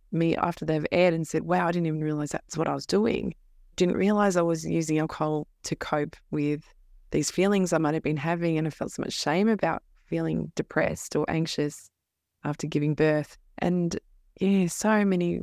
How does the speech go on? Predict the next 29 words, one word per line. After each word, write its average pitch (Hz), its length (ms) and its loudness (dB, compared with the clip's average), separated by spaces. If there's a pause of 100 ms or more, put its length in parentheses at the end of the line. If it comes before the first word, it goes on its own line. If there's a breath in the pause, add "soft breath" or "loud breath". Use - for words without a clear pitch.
(160)
women 185 480 2
feel 190 280 -2
like 190 240 0
that, - 220 -4
but 185 160 -4
they, 170 380 -2
again, 180 300 2
there's 170 180 0
that - 200 -2
shame, 170 420 -2
or, 151 240 -2 (340)
"I 160 60 -2
should 156 200 -2
be 160 140 2
living 156 280 2
this 156 120 -2
picture - 300 -6
perfect - 420 -2
life 156 320 0
with 156 140 -4
my 156 100 0
child 165 380 0
that 165 120 4
I 151 60 4
wanted 151 380 -2
so 156 160 -4
desperately, 160 760 -2
but - 120 -4
it, - 140 -12